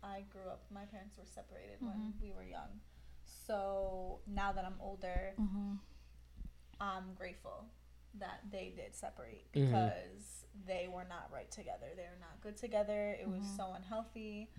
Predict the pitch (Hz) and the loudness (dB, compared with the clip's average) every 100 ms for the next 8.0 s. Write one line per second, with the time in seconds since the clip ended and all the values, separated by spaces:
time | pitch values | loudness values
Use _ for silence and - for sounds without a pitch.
0 | - 127 110 104 - - 185 180 175 175 | 10 10 8 4 2 0 0 -2 -4 -6
1 | 170 175 202 - - - - - - 190 | -8 -10 -10 -12 -16 -16 -14 -6 -2 0
2 | 180 175 175 175 180 170 180 165 170 - | 0 0 -2 -2 -4 -4 -4 -6 -8 -10
3 | - 190 185 185 - - 202 202 170 - | -8 -6 -6 -6 -6 -4 -4 -4 -4 -6
4 | - 147 202 202 220 240 247 - - - | -6 -2 0 2 2 2 0 -4 -16 -14
5 | - 190 180 175 180 214 208 190 185 - | -6 -2 0 0 0 -6 -8 -8 -8 -2
6 | 175 190 - - - - - 185 165 - | 0 0 -6 -12 -12 -16 -10 -6 -6 -8
7 | - - - - 214 220 208 - 107 | -12 -12 -12 -10 -6 -2 0 2 2